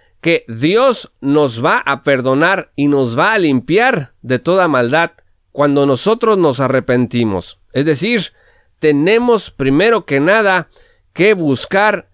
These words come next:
conformarnos a la imagen y semejanza de Cristo. Tenemos que buscar este camino de la santidad, porque eso va a impactar de manera definitiva el fruto de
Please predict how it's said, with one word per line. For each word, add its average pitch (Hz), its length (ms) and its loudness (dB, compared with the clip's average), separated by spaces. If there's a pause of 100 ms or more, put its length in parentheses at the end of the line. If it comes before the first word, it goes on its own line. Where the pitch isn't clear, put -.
conformarnos 147 920 0
a 139 100 0
la 131 140 2
imagen 170 480 0
y 127 60 0
semejanza 147 680 0
de 123 160 0
Cristo. 196 680 -2 (440)
Tenemos 175 420 -2
que 190 140 0
buscar 202 720 -2
este - 400 -2
camino 196 580 0
de 156 80 2
la 135 120 2
santidad, 131 640 -2 (420)
porque 170 560 -2
eso 214 400 0
va 214 120 2
a 240 40 2
impactar 202 1080 -4
de 156 180 0
manera 208 420 2
definitiva 165 1080 0
el 170 260 2
fruto 214 720 -2 (300)
de 139 260 -2